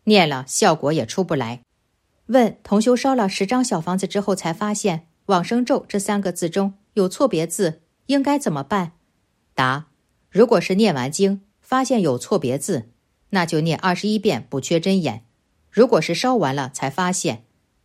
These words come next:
那就念七遍礼佛大忏悔文。问：同修点的香经常没烧完就灭了，原以为是香的质量不好，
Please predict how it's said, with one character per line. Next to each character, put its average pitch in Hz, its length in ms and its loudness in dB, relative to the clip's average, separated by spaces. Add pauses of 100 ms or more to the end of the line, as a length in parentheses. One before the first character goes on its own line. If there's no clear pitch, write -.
那 175 140 0
就 175 140 -2
念 170 180 0
七 233 240 -2
遍 165 300 -2 (160)
礼 170 180 0
佛 139 240 -2
大 165 180 -2
忏 151 200 -6
悔 151 120 -6
文。 117 260 -6 (720)
问： 233 280 2
同 208 180 -2
修 294 140 0
点 220 180 0
的 175 120 -2
香 226 380 -2 (180)
经 233 180 2
常 202 180 -2
没 190 120 0
烧 240 180 -2
完 190 180 0
就 226 120 0
灭 269 220 2
了， 143 200 -6 (360)
原 202 220 4
以 196 60 0
为 160 200 0
是 202 120 -2
香 220 220 0
的 202 100 0
质 269 160 -2
量 185 180 0
不 165 100 -8
好， - 340 -6